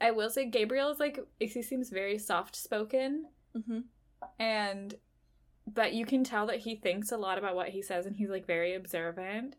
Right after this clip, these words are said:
Speaker 2: Mm-hmm.
Speaker 1: And he's only been with them for, like, I don't even know, like, half an hour or something, and he's already just, like,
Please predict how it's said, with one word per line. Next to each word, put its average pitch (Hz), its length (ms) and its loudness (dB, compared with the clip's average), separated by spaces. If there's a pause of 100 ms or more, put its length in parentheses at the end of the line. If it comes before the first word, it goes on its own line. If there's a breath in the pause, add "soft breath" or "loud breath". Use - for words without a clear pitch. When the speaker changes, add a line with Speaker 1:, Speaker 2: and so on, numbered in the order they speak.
(180)
Speaker 2:
Mm-hmm. 220 360 -8
Speaker 1:
And 220 160 2
he's 254 200 4
only 269 240 2
been 240 160 0
with 240 200 -2
them 214 260 2
for, 214 140 -4
like, 190 440 -6
I - 80 -4
don't 220 160 -2
even 185 160 -4
know, 175 100 -8
like, 190 140 -8
half 214 260 -8
an 196 60 -6
hour 190 320 -4
or 175 80 -4
something, 175 340 -6
and 175 80 -6
he's 196 160 -4
already 208 320 0
just, 190 260 -8
like, 170 320 -2